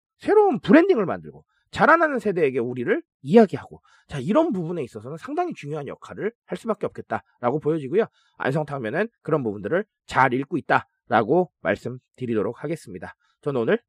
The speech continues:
여기까지 말씀드리겠습니다. 트렌드에 대한 이야기는 제가 책임지고 있습니다. 그 책임감에서 열심히 뛰고 있으니까요. 공감해 주신다면 언제나 뜨거운 지식으로 보답드리겠습니다. 오늘도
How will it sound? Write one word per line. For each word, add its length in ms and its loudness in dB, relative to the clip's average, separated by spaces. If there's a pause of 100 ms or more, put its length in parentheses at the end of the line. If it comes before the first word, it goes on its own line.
여기까지 480 6
말씀드리겠습니다. 920 -8 (1700)
트렌드에 360 4
대한 240 6
이야기는 320 6
제가 360 4
책임지고 380 -6
있습니다. 460 -8
그 100 -10
책임감에서 400 -8
열심히 240 -4
뛰고 160 -8
있으니까요. 420 0 (340)
공감해 320 4
주신다면 480 2
언제나 240 0
뜨거운 280 -2
지식으로 240 -8
보답드리겠습니다. 920 -10
오늘도 300 0